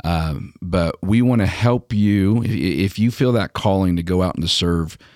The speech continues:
kids, families in schools. Uh, we feel like this is a place where we're gonna help you, you know, hone that, grow that passion. We're gonna help set you up for success, not just in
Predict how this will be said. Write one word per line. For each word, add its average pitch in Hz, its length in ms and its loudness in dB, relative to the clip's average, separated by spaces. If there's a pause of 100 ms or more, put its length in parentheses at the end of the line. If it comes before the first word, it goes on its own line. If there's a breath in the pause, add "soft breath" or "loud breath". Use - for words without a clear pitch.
(280 loud breath)
kids, 92 760 -2
families 87 540 -2
in 85 180 0
schools. 80 580 -4 (560 loud breath)
Uh, 82 340 -2 (100)
we 117 160 0
feel 139 200 0
like 113 140 0
this 107 220 0
is 98 120 -2
a 90 40 0
place 92 400 -2
where 85 160 -2
we're 90 180 0
gonna 92 120 0
help 90 380 -2
you, 82 320 -2 (840 soft breath)
you 90 100 0
know, 73 260 -4 (420)
hone 113 480 2
that, 113 520 -2 (360)
grow 98 360 2
that 104 320 0
passion. 90 600 0 (480 loud breath)
We're 98 160 0
gonna 92 380 0
help 107 340 -2
set - 200 0
you 104 120 0
up - 100 -6
for 104 100 -6
success, - 560 -2
not 104 180 0
just 101 380 -2
in 87 440 0